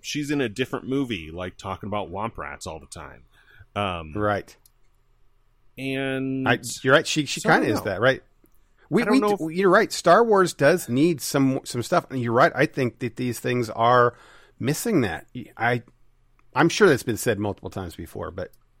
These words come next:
Speaker 2: I'm glad
Speaker 1: Now,
Speaker 2: you pointed
Speaker 1: now,
Speaker 2: out again that it's missing
Speaker 1: now
Speaker 2: the Han
Speaker 1: Andor
Speaker 2: Solo,
Speaker 1: was
Speaker 2: the
Speaker 1: very
Speaker 2: fun.
Speaker 1: good, and I don't know that, I don't know that
Speaker 2: No, there's
Speaker 1: Andor
Speaker 2: no
Speaker 1: had.
Speaker 2: <laughs> There's
Speaker 1: Um,
Speaker 2: no comedy in that one.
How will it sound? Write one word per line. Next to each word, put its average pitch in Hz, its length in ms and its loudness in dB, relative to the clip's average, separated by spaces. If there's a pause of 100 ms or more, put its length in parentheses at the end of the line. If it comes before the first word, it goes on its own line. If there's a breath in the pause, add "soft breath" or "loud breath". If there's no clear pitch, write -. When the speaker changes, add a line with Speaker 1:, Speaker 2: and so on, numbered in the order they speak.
Speaker 2:
I'm 110 200 -6
glad 127 200 4
Speaker 1:
Now, 143 100 2
Speaker 2:
you 135 60 0
pointed 117 220 0
Speaker 1:
now, 131 160 4
Speaker 2:
out 113 60 0
again 95 280 -6
that 98 120 -8
it's - 120 -10
missing 127 400 0
Speaker 1:
now 123 240 -2
Speaker 2:
the 135 80 6
Han 135 220 4
Speaker 1:
Andor 180 120 4
Speaker 2:
Solo, 127 340 6
Speaker 1:
was 117 80 0
Speaker 2:
the 117 60 4
Speaker 1:
very 131 160 2
Speaker 2:
fun. 127 240 6
Speaker 1:
good, 113 440 -2 (520)
and 110 140 -6
I 117 60 -2
don't 123 220 -2
know 117 260 0
that, 104 240 -2 (640)
I 107 40 -8
don't 120 140 -4
know 113 120 -2
that 104 120 -6
Speaker 2:
No, 95 80 -6
there's 104 200 -4
Speaker 1:
Andor 98 180 -4
Speaker 2:
no 104 40 -6
Speaker 1:
had. 78 360 -16 (680)
Speaker 2:
<laughs> - 0 -
There's - 540 -2
Speaker 1:
Um, 147 60 0
Speaker 2:
no 135 160 4
comedy 101 360 -4
in 87 120 -12
that 92 160 -12
one. 82 140 -20